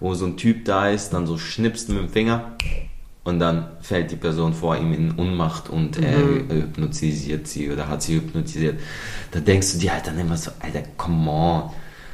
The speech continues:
Speaker 1: Weil das braucht doch bestimmt viel mehr Vorlauf und irgendwas muss viel mehr, die Person muss irgendwie getriggert werden oder einfach irgendwie de-, vorbereitet werden, dass sie so in Hypnose fällt.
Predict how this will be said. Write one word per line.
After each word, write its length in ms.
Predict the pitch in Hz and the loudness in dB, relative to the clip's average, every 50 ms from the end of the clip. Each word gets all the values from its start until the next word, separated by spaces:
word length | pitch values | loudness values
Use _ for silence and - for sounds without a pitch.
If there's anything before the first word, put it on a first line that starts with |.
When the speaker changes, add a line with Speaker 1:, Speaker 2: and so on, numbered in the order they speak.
| - - - | -10 -2 2
Speaker 1:
Weil 280 | 101 87 92 92 - - - - | 4 4 6 4 2 0 -2 -6
das 160 | - 82 - | -4 -4 -4
braucht 260 | - 92 95 92 - 110 | 0 0 0 0 0 -2
doch 60 | - | -4
bestimmt 460 | - - - - - 107 107 104 101 - | -2 -2 -2 0 4 4 4 4 2 0
viel 220 | - - 107 104 | 0 2 2 2
mehr 160 | 101 98 90 - | 2 0 -2 -4
Vorlauf 920 | - - - 98 98 104 110 107 92 80 85 90 98 107 104 - - - | -6 -4 -2 2 4 4 4 6 6 4 6 6 6 4 2 0 -6 -4
und 280 | 90 90 82 - - - | -4 -4 -4 -6 -2 2
irgendwas 500 | 95 101 104 104 104 - 87 90 - - | 4 4 4 4 2 0 -2 -2 -2 -2
muss 200 | 95 95 90 - | -4 -2 -2 -4
viel 200 | - - 98 101 | -2 0 0 0
mehr, 200 | 101 98 92 90 - - - - - - - - - | 2 2 0 0 -2 -6 -10 -12 -12 -14 -16 -10 -8
die 60 | 95 85 | -6 -2
Person 300 | - 98 87 98 98 98 | 0 0 2 2 2 2
muss 140 | 98 98 95 | 2 2 0
irgendwie 260 | 92 92 87 82 82 | 2 2 0 0 -2
getriggert 540 | 82 80 - - 107 104 104 107 107 - - | -4 -6 -2 2 4 6 6 4 4 4 4
werden 260 | 90 90 90 95 92 | 4 4 6 4 2
oder 200 | 71 71 85 73 | 2 2 2 2
einfach 320 | 82 87 82 - 85 80 - | 2 0 0 -2 -4 -4 0
irgendwie 420 | - 92 90 87 82 90 87 90 85 | 0 0 0 0 0 -2 -2 -4 -2
de-, 120 | - - - | -2 -4 -2
vorbereitet 680 | - - 101 101 101 95 90 85 82 80 - - - | 4 4 4 6 4 2 2 0 0 0 -2 -4 0
werden, 220 | 87 87 87 85 82 | 2 2 4 4 2
dass 160 | 85 82 - | 0 -2 0
sie 120 | - 82 80 | 0 0 0
so 260 | 78 82 - - - - | 0 0 -2 -2 -2 0
in 180 | 85 87 85 | 2 2 2
Hypnose 440 | 82 82 80 - 87 85 80 - 80 | 2 0 0 2 2 2 2 0 -2
fällt. 400 | - - 80 76 76 76 76 | -2 0 0 0 0 0 -2